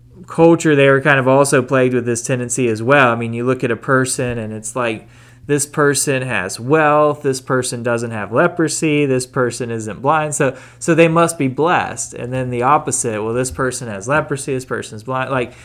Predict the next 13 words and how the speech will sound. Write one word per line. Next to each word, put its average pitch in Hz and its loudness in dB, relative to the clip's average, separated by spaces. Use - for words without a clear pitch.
they 143 -2
must 139 -4
be 113 -6
cursed. 110 -4
And 131 -10
so, 123 -2
again, 147 2
judging 131 -2
people 131 -4
based 117 -4
on 120 -6
their 107 -6
appearance. 104 -6